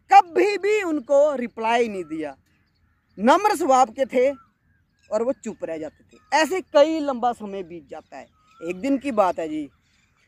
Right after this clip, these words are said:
वही भाई, बात ध्यान से सुनिए, ध्यान से, जो चाय पीने आता था, वो ना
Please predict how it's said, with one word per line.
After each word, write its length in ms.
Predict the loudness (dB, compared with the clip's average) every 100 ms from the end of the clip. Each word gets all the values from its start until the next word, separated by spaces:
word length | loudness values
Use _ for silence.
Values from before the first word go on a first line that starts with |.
| _ _ -10
वही 380 | 6 8 8 6
भाई, 380 | 2 -2 -4 -8 _ _ _ _ _ _ _ _ _ _ _
बात 180 | 0 0
ध्यान 500 | 0 0 6 6 6
से 140 | 2 0
सुनिए, 340 | -2 -2 -4
ध्यान 480 | -6 -12 -10 -8 -10
से, 300 | -14 -20 _ _ _ _ _ _ _ _
जो 80 | -8
चाय 260 | -2 -2 -2
पीने 320 | -6 -8 -8
आता 280 | -8 -12 -18
था, 360 | -12 -12 -12 _ -10
वो 140 | -4
ना 200 | -2 -4